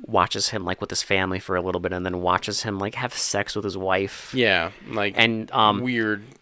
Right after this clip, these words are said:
Speaker 2: shit.
Speaker 1: but, and then, like, with, with the younger brother, like, you can tell that, like, he know, like, he's trying to, like,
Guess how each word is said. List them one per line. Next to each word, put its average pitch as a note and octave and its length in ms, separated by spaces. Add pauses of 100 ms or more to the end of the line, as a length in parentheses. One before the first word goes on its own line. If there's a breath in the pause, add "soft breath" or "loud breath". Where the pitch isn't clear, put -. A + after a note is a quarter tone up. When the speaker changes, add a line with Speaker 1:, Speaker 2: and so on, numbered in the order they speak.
(140)
Speaker 2:
shit. G#2 420 (160)
Speaker 1:
but, C3 300 (180)
and C3 200
then, B2+ 120
like, A#2 380 (840)
with, D3+ 440 (120)
with D#3 180
the D3 80
younger C3 300
brother, G#2+ 400
like, G2+ 260
you A2+ 60
can G#2+ 120
tell A2 280
that, G#2 160
like, G2 380 (1040)
he - 240
know, A2 340
like, A#2 140
he's A#2+ 200
trying G#2 580
to, G#2+ 140
like, F#2+ 500